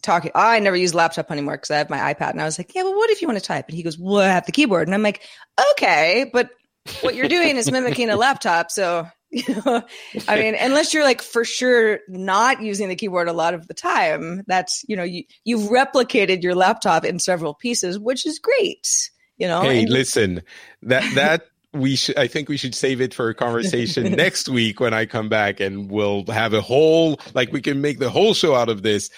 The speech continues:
Speaker 2: and follow-ups as well, because people will write angry emails about that.
Speaker 1: So true, so true. All right,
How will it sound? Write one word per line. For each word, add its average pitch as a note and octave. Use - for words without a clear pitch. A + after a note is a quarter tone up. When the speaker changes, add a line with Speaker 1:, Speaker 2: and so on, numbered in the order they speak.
Speaker 2:
and A2
follow-ups A#2+
as G#2
well, G2+
because F#2
people G#2
will F#2
write F#2
angry F#2+
emails F2
about F2+
that. -
Speaker 1:
So G3+
true, C#3+
so D#3+
true. D#3
All D3
right, D3+